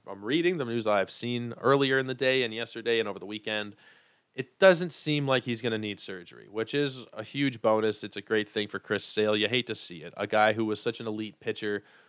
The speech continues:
who's had to deal with so many injury problems over the last few years, you just, you don't wanna see him have to miss any more time at this point. He was so electric. Yeah, for anybody, you don't want that, but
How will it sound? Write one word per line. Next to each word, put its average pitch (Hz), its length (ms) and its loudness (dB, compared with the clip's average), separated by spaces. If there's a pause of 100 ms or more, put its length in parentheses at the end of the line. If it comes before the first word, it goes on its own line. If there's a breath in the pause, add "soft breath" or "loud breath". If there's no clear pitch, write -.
who's 110 180 -2
had 120 100 4
to 110 80 4
deal 107 180 4
with 107 100 4
so 117 100 4
many 107 200 2
injury 101 240 -4
problems 101 340 0
over 98 100 -4
the 98 60 -2
last 98 260 0
few 98 160 -10
years, 98 500 -6
you 101 140 -10
just, - 400 -10
you 107 120 -6
don't 117 300 2
wanna 101 280 0
see 95 460 -10
him 92 240 -6
have 92 200 -6
to 95 60 -2
miss 95 300 -8
any 107 260 -4
more 95 320 -4
time 90 400 -8
at 87 120 -14
this - 160 -16
point. 73 260 -20
He 87 80 -20
was 92 100 -20
so 127 220 2
electric. 104 500 0
Yeah, 147 200 0
for 175 140 2
anybody, 151 440 6
you 98 100 -4
don't 110 200 2
want 104 220 2
that, 85 160 -4
but 95 160 -4